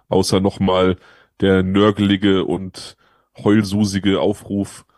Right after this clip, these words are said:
folgt uns bei Instagram, wir wollen da wachsen. Und das letzte Jahr hat mir fast Tränen in die Augen getrieben, weil es einfach so langsam geworden ist. Der, der, der Zuwachs zwar stetig, aber langsam. Es gibt dann auch immer noch Leute, die mir privat folgen, was ich gar nicht nachvollziehen kann, weil das so super langweilig ist. Folgt uns lieber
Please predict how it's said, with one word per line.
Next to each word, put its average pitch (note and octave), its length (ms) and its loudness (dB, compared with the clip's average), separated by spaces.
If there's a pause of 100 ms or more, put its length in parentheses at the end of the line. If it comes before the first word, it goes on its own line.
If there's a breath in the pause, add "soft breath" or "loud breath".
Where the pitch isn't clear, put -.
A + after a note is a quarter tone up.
(220)
folgt - 360 -4
uns G2 140 -6
bei F2 100 -4
Instagram, F#2+ 680 -4
wir F#2+ 120 -4
wollen F#2 280 -4
da F2+ 180 -4
wachsen. F#2 420 -12 (280 soft breath)
Und F2+ 140 -6
das F#2 140 -4
letzte G2+ 240 -4
Jahr F#2+ 200 2
hat - 120 -8
mir F#2+ 80 2
fast - 280 -4
Tränen G2+ 260 2
in G2 80 0
die G2 80 2
Augen G2 200 2
getrieben, G2 380 -4
weil F#2+ 120 2
es - 100 -12
einfach F#2 160 -4
so F#2 120 -2
langsam F#2+ 400 -2
geworden F#2 360 0
ist. - 240 -6
Der, F2+ 160 2
der, F2+ 160 0
der F#2+ 200 -2
Zuwachs G#2 520 -2
zwar G#2+ 160 0
stetig, C3 560 0
aber G#2 180 0
langsam. G#2+ 600 -2 (320 soft breath)
Es - 120 -16
gibt - 140 -6
dann G#2 100 0
auch G#2 60 0
immer A2 160 0
noch G2+ 100 2
Leute, G#2 260 0
die G2+ 360 -8
mir G#2 140 0
privat G#2 420 -2
folgen, A2 300 -2
was G2 120 -2
ich G2 80 -12
gar G#2 160 0
nicht A2 160 -4
nachvollziehen A2 460 -2
kann, G#2 180 0
weil G2 100 4
das F#2+ 160 2
so G#2+ 80 -2
super G2 380 -2
langweilig A2+ 500 -4
ist. G#2+ 140 -12
Folgt A2+ 260 -4
uns G2 200 -10
lieber G2 420 -2